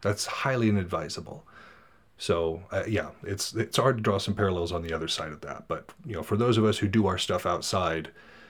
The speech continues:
you know, bring it into more general terms, and it's absolutely true. Number sixty, you should, by all means, encourage the soldiers to continue in the service. This you can easily do by testifying great esteem for old soldiers.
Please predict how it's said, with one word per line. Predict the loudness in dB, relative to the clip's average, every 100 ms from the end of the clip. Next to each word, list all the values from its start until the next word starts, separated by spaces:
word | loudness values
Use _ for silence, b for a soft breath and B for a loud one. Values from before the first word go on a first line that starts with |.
| B -4
you |
know, | -2 -4 -10 _ _ _ _ _ _ _ _ _
bring | 4 4
it | 2
into | 0 0
more | 2 2
general | 0 -2 -4
terms, | -4 -6 -6 -8
and | -10 -10 -12
it's | -10 -8
absolutely | -8 -6 -8 -10 -14
true. | -8 -8 -8 -16 -20 b b b b b b b b b b _ _
Number | 0 2
sixty, | 0 2 2 0 -2 -20 _ _ _ _ _ _ -2
you | 0
should, | 2 8 8 8
by | 8 8
all | 8 8
means, | 8 6 2 -6 -10 -12 -8
encourage | -2 0 2 4 2 2
the | 2
soldiers | 8 8 8 4 2
to | 0
continue | 4 4 4 2 2 -2
in | -2 0
the | 0
service. | 2 2 0 -10 -12 b b b b b _
This | 4 4 0
you | 4
can | 6
easily | 6 4 6 2
do | 2 0 0
by | 2 2
testifying | 0 -2 0 2 4 6 6
great | 6 4 0
esteem | -6 0 2 2 -2 -6 0
for | 0 4
old | 4 4
soldiers. | 0 0 0 -2 -8 -8